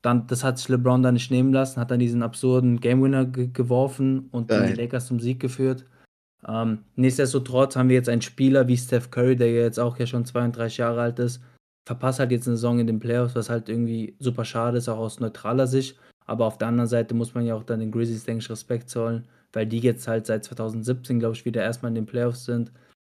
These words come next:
Speaker 1: und ganz viele junge Spieler, unter anderem natürlich Ja Morant, jetzt ihre ersten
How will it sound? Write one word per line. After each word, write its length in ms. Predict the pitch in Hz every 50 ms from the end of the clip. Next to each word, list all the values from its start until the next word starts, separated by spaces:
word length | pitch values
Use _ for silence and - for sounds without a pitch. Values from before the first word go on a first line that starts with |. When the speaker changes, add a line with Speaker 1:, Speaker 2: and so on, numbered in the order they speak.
| _ _ _ _
Speaker 1:
und 160 | - 113 107 -
ganz 220 | 110 117 120 123
viele 200 | - 127 123 123
junge 260 | 117 123 123 123 117
Spieler, 320 | - - - 127 123 123 120
unter 220 | 113 113 117 113
anderem 200 | 113 120 113 117
natürlich 380 | 113 110 - 120 113 - - -
Ja 120 | 117 113
Morant, 380 | 117 113 110 110 110 110 110 -
jetzt 180 | 113 104 - 110
ihre 200 | 104 110 107 -
ersten 540 | 107 110 123 123 - 123 117 110 107 -